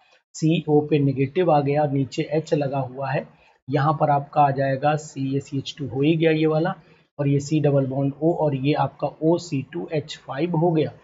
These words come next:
अब अगर मैं इसका hydrolysis करा दूं, एच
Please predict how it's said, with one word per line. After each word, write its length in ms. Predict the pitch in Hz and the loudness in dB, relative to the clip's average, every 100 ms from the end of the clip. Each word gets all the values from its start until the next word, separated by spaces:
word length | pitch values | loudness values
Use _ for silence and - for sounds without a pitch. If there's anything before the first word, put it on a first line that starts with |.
| - - _ - | -20 -20 _ -2
अब 200 | 170 - | -2 0
अगर 220 | 156 170 | 2 4
मैं 220 | 185 165 160 | 4 2 0
इसका 280 | 156 - | 0 0
hydrolysis 560 | 151 139 135 139 143 180 | 2 2 0 -2 -2 -4
करा 240 | - 156 | 0 2
दूं, 140 | 151 165 - | 2 0 0
एच 220 | 160 - | 0 -2